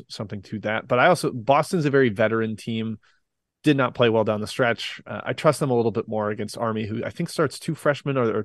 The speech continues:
two freshmen in their top six. So lean to the Terriers,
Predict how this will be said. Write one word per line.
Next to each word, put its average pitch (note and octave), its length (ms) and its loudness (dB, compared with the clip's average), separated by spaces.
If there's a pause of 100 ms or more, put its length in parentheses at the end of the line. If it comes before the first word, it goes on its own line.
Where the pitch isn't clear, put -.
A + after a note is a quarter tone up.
two - 160 -4
freshmen A#2+ 340 -4
in A2 80 -6
their G2+ 80 -6
top - 260 -8
six. - 460 -10 (340)
So - 220 -12
lean D#3+ 220 0
to D#3+ 80 4
the C#3+ 80 2
Terriers, B2+ 580 2